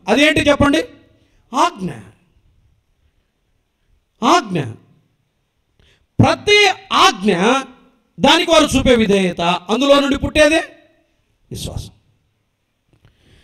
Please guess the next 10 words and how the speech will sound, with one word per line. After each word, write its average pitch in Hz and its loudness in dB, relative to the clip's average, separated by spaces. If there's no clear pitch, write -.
మనం 190 4
అనుకున్నంత 214 4
సులభంగా 196 2
విశ్వాసం 156 0
పుట్టదు. 117 -6
అందుకని 165 0
గత 156 -2
వారం 156 2
కూడా 135 -6
అడిగాం, 120 -10